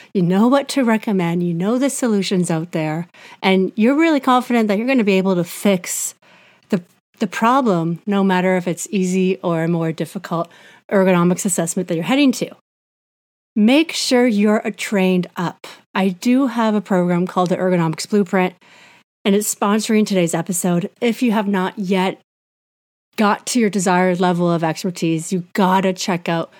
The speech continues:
this program. And I have a freebie to wet your whistle, so to speak. All you have to do is go to ergonomicshelp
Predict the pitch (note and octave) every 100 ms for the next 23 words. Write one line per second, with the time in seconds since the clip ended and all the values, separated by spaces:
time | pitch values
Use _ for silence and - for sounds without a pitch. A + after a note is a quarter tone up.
0 | _ - E3 - - F#3 F3 F3 E3 E3
1 | F3 A#3+ B3 A3+ - - G3+ G3+ F#3+ F#3+
2 | F#3 - - - _ _ - A3 F3+ F#3+
3 | - G#3 F#3 E3+ G3 F#3 G3 E3+ E3+ -
4 | G3 F3 E3+ - E3+ - - G3+ G#3+ A3
5 | A3+ G3+ F#3 F3+ - F#3+ F3 F#3 F#3+ G3
6 | G#3 - F#3 F3